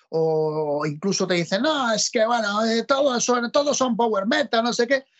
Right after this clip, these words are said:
Y luego te das cuenta de que, eh, hay los grupos que están, eh, digamos, en, en, no te voy a poner nombrar Maiden, que va, es una escuela aparte, o Aerosmith, pero hay muchos grupos que tienen ese toque de power metal que están ahí arriba.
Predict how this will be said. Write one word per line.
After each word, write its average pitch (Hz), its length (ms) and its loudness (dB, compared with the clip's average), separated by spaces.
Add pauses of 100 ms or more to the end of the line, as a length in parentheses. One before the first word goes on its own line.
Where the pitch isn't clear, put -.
(200)
Y 147 80 -6
luego 175 200 0
te 180 60 -2
das 180 160 -2
cuenta 214 260 0
de 156 140 -2
que, 139 200 -4
eh, - 460 -2 (140)
hay - 100 2
los 135 140 -4
grupos 160 260 2
que 180 80 -2
están, 190 220 2 (140)
eh, 175 100 -2
digamos, 175 400 2
en, 151 200 -2
en, 135 640 0 (400)
no 180 120 0
te 190 60 2
voy 196 100 6
a 180 80 2
poner 180 160 -2
nombrar 175 280 -2
Maiden, 240 300 0
que 202 80 -6
va, 170 240 -2
es - 220 -8 (100)
una 160 80 -4
escuela 180 240 0
aparte, 254 380 -2 (220)
o - 80 -2
Aerosmith, 247 500 0 (600)
pero 165 200 2
hay 165 140 0
muchos 196 260 -6
grupos 226 420 -2 (280)
que 175 100 -2
tienen 214 300 -2
ese 220 180 0
toque 220 240 2
de 214 80 2
power 214 260 0
metal 214 240 -2
que 240 60 -2
están 165 360 -2 (680)
ahí 143 120 -2
arriba. - 380 0